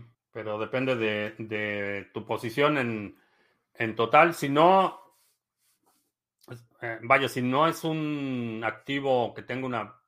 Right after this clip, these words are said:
posición dominante o predominante o que resalte en tu portafolio, diría, no le muevas. Eh, Bitcoin podría ser una tecnología ex-, extraterrestre.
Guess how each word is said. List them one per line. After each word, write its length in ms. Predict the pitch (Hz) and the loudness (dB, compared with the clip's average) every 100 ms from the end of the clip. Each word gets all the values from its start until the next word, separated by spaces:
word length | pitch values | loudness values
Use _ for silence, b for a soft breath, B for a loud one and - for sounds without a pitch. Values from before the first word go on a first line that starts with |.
| _ _ | _ _
posición 600 | 117 110 110 131 127 123 _ _ _ _ _ _ _ | -14 -12 -6 -4 -4 -6 _ _ _ _ _ _ _
dominante 720 | 120 113 120 123 131 151 117 | -6 2 2 2 0 0 0
o 160 | 117 - | -4 -2
predominante 720 | 117 113 113 113 131 131 165 | -2 0 -2 -2 -2 -2 -6
o 160 | 139 - | -8 -10
que 440 | 107 101 98 98 | -12 -12 -12 -10
resalte 460 | 104 101 131 135 120 | -10 2 2 2 -2
en 100 | 107 | -8
tu 140 | - | -10
portafolio, 720 | 107 104 - 135 156 170 170 _ _ | -12 -10 -4 -2 0 -2 -6 _ _
diría, 680 | - 110 107 110 110 101 98 | -18 -12 -8 -6 -6 -6 -8
no 300 | 98 101 101 | -12 -10 -10
le 80 | 98 | -6
muevas. 400 | 131 120 - _ | -4 -4 -8 _
Eh, 180 | 98 95 | -20 -12
Bitcoin 380 | 98 143 - 117 | -8 -8 -6 -6
podría 220 | 110 110 | -6 -8
ser 140 | 120 120 | -6 -6
una 260 | 123 120 | -6 -6
tecnología 480 | - 104 101 98 135 | -10 -12 -10 -8 -8
ex-, 180 | 131 - _ | -8 -10 _
extraterrestre. 1120 | - 113 - - 104 101 104 156 175 - 113 | -8 -8 -8 -6 -6 -4 -2 0 0 -2 -4